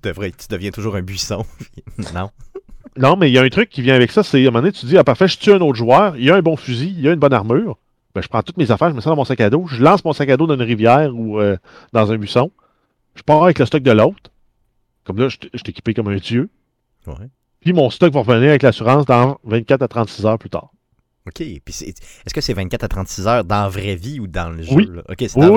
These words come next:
Speaker 1: vraie
Speaker 2: c'est
Speaker 1: vie, ok,
Speaker 2: vingt-quatre à
Speaker 1: faut attendre.
Speaker 2: trente-six heures dans la vraie vie.
Speaker 1: Ok, ok.
Speaker 2: Euh, puis si tu payes plus cher, t'as une autre assurance qui est plus efficace, qui est vingt-, euh, garantie entre douze et vingt-quatre heures.
Speaker 1: OK, good.
Speaker 2: Il y a,
Speaker 1: Puis,
Speaker 2: il y a,
Speaker 1: puis le jeu
Speaker 2: il y a pas de
Speaker 1: explique pas...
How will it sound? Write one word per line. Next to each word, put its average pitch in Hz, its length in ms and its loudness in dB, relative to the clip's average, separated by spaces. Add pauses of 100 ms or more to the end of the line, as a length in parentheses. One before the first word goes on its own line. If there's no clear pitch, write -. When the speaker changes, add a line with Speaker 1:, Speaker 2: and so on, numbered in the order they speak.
Speaker 1:
vraie 165 60 2
Speaker 2:
c'est - 80 -4
Speaker 1:
vie, 131 60 2
ok, 147 40 2
Speaker 2:
vingt-quatre 160 160 0
à - 40 2
Speaker 1:
faut 180 60 -2
attendre. 165 200 0
Speaker 2:
trente-six 147 160 0
heures 170 120 6
dans 175 100 6
la 196 120 8
vraie 156 180 4
vie. 135 240 -4 (100)
Speaker 1:
Ok, 87 100 -16 (120)
ok. 80 80 -18 (160)
Speaker 2:
Euh, 113 240 4
puis - 160 -6
si - 140 -12
tu - 80 -18
payes 135 160 4 (180)
plus 143 140 -2
cher, 143 600 4 (220)
t'as 113 120 0
une 110 80 0
autre 131 160 -2
assurance 127 280 -2
qui 120 100 -6
est - 20 0
plus 123 160 -2
efficace, 131 580 2
qui 123 180 0
est 135 240 4 (120)
vingt-, 113 240 -2 (160)
euh, - 100 -12 (220)
garantie 147 460 4
entre 139 140 2
douze 131 200 -2
et - 20 -2
vingt-quatre 107 420 -6
heures. - 80 -20 (840)
Speaker 1:
OK, 82 140 -14 (100)
good. 80 240 -8 (160)
Speaker 2:
Il 104 60 0
y - 20 2
a, 113 40 2
Speaker 1:
Puis, 120 80 0
Speaker 2:
il - 20 -2
y 98 40 -4
a, - 100 -6
Speaker 1:
puis 104 120 -10
le 95 60 -12
jeu 92 140 -6
Speaker 2:
il - 20 -4
y - 20 -4
a - 40 -6
pas - 100 -10
de - 80 -8
Speaker 1:
explique - 120 -16
pas... 147 100 -6